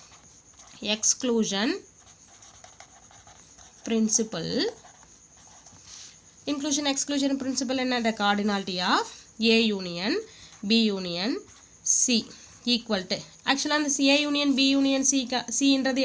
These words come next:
என்னது? The number of integers, integers less than or equal to three thousand which are, which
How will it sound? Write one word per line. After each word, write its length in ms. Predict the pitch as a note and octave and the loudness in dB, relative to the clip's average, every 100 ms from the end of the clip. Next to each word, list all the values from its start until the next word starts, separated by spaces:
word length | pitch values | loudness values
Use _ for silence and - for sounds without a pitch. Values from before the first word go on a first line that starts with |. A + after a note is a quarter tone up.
| B3 | 0
என்னது? 280 | B3+ B3+ A#4+ - - - - - - | 0 2 0 -2 -18 -18 -18 -8 4
The 80 | A#3+ | 4
number 260 | G#3+ G3+ G#3+ G3 E3+ A#3 | 4 4 2 2 4 4
of 120 | A4+ - - - - - - - - - - - - - - - - - A3+ | 4 0 -18 -20 -20 -20 -20 -20 -20 -20 -20 -20 -20 -20 -20 -20 -20 -6 0
integers, 800 | A#3 A3+ B3 F3+ E3 D#3 A#3 G4+ - - - - - - | 2 4 4 4 2 2 2 2 0 -4 -16 -20 -16 -8
integers 640 | G#3 G#3+ G3 E3+ F3+ E4+ - - - - - | -4 -4 -4 -2 -2 -2 -4 -8 -20 -16 -2
less 160 | A#3 A#3 | 0 2
than 200 | C4+ C4+ | 2 4
or 80 | A#3 G#3+ | 4 2
equal 220 | G#3+ G3 | -2 -4
to 60 | A3+ | -6
three 260 | A3 G#3 G#3 G3+ | -4 -4 -4 -4
thousand 440 | F3 E3 D#3 E3 B3 G4+ - - A3 | -4 -4 -4 -2 -4 -4 -8 -12 -2
which 240 | A3+ - | -2 0
are, 400 | A3 G3 G3 G3 - - - - - - - - - - - | 2 4 4 2 0 -14 -20 -20 -20 -20 -20 -20 -20 -14 -12
which 220 | - | -6